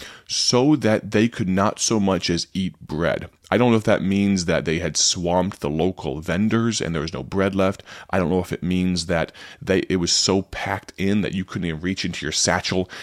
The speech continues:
and grab out your, your, I don't know, your skin of water, your, your flagon of water. I don't know what they had back then. Oh, you couldn't even reach in and grab a, a loaf of bread because your arms were pinned to your, your side. I don't know. All I know is there was a big crowd here. Verse twenty-one, "And when his friends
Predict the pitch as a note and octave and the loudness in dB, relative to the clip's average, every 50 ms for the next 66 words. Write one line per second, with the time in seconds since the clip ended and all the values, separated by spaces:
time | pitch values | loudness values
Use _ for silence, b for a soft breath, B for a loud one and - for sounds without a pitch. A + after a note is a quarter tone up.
0 | B B - D#2 D#2+ - E2 E2+ E2 E2+ F2 E2+ F2 F2 C#2 G1+ - D2+ D2+ D2+ | B B -6 -6 -6 -4 0 0 2 2 2 2 2 2 2 0 0 -4 -4 -4
1 | B B B B - E2 E2+ E2 - - F2 F2+ F#2+ E2+ C#2+ G1+ G1+ C2 C#2+ E2 | B B B B -4 -2 0 0 0 0 -2 -2 0 0 -2 -2 -4 -4 -4 -4
2 | - - - - - - F#2+ F#2 F#2+ G2+ G#2+ A2+ - - E2+ D#2+ D2 D#2+ E2 F2+ | -2 -2 -2 -2 -2 0 0 2 2 2 2 0 -2 -6 -6 -2 0 2 2 4
3 | F#2 G2+ G#2 F2+ D#2 D#2+ D2 - A#1 C#2+ D#2 - - - - F#2 F2 F#2 F#2 G2 | 2 2 0 0 -2 -2 -2 -2 -4 -6 -6 -8 -8 -4 -2 0 0 0 0 0
4 | G2 F2+ D2 C#2+ D2+ D2+ D2+ E2+ F2+ F#2 F#2 D#2+ F#2 F#2 F#2 F2+ F2+ F2+ - D#2 | -2 -4 -4 -6 -6 -4 0 0 2 2 2 2 2 2 2 0 0 0 -2 -4
5 | - D#2 E2+ - F2+ F#2 F#2+ F#2 F2 E2 - B B B B B B B - G#2 | -4 -4 -4 -4 -6 -2 0 0 0 0 -2 B B B B B B B 0 2
6 | - - G2+ F#2+ - A#2+ G2+ G2+ F#2+ F2+ F2+ G2 G2+ F#2+ - F#2+ F2 E2+ D#2+ F2 | 2 2 0 0 2 2 4 4 4 4 4 2 2 2 2 -2 -2 -2 0 0
7 | F2 F2 E2+ E2+ - - F#2+ E2 E2+ D#2 F2 F#2 G2 - - D#2+ E2 D#2+ D#2+ F#2 | 0 0 0 0 0 0 0 0 2 2 4 2 2 2 0 -2 -2 0 0 2
8 | F#2 G2 G2+ F2 F2+ - - G2+ F2+ - E2 - - E2 F#2+ G2+ F#2+ F#2 F#2 F2+ | 2 2 2 0 -4 -4 -2 -4 -2 -2 -2 -2 0 2 0 0 0 0 -2 -2
9 | - - G#2+ G2+ G2+ F#2+ F#2 F2 F2 - - E2 E2+ - - - F#2+ E2+ F#2 F#2+ | -2 0 0 0 0 0 0 -2 -4 -4 -4 -6 -4 -2 -2 0 0 0 0 0
10 | - - F#2+ G#2+ G#2+ G2+ F2+ C2+ B1+ F2+ G2 F#2+ F2 D2+ C2 B B B B B | -2 -2 0 0 0 0 -2 -2 -2 0 2 4 4 2 2 B B B B B
11 | B - G2 G#2 G#2+ G#2 G2 G2 G2 F#2 F2 E2 E2+ F2 F#2 D#2+ D#2 D#2 D#2+ D#2+ | B 2 4 4 6 4 4 4 4 4 4 2 2 0 0 0 0 -2 -2 -4
12 | C2+ A1+ C#2+ - - G#2+ A#2+ A2 F#2+ F#2 F2+ D#2 C2+ - - _ _ - F2 E2+ | -4 -6 -6 -10 -8 -4 -2 -2 -2 -2 -4 -8 -10 -10 -16 _ _ -4 -4 -4
13 | - - F2+ F2+ F2+ F#2 F2 D#2 - B B B B B B B G#2+ G#2 G#2 G2+ | -4 -2 -2 0 0 2 0 0 -2 B B B B B B B 2 4 4 4
14 | G#2 G#2 G2+ F2 E2 - - - - - C3 D#3 E3 C#3 F2+ D#2 D#2 E2+ F2+ F#2+ | 4 4 2 2 0 -2 -6 -8 -8 -4 0 0 2 2 2 2 0 0 0 0
15 | - - | -2 -4